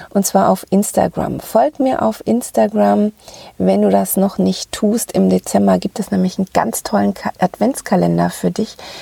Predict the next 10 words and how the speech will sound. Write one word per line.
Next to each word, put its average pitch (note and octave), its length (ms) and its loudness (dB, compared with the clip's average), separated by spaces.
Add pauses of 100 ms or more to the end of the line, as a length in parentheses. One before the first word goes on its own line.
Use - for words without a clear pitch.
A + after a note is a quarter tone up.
(480)
den F#3+ 180 4
ich F#3 140 -2
hier F3+ 500 2 (540)
gezaubert G#3 800 0
habe. F3+ 380 2
Der G#3 160 0
ist - 220 -4
gespickt - 1800 -6
mit, - 560 -2
äh, G#3 440 2